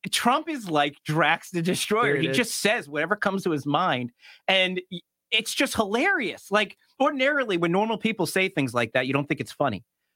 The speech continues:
Speaker 1: But when Trump said, well, at least we think it's funny. I'm sure the left is losing their,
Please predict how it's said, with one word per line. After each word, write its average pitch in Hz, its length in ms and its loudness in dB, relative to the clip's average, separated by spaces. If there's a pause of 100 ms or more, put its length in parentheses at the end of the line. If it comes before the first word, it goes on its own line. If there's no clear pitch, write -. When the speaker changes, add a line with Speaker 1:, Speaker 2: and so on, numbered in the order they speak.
Speaker 1:
But 175 80 2
when 214 80 0
Trump 269 220 0
said, 233 160 -4
well, 170 140 2
at 165 60 -6
least 208 200 -4
we 139 80 0
think - 220 -6
it's - 120 -18
funny. 101 240 -6
I'm 113 140 0
sure 147 160 -2
the 120 120 -2
left 113 260 0
is 95 120 -10
losing 107 300 -4
their, 85 180 -6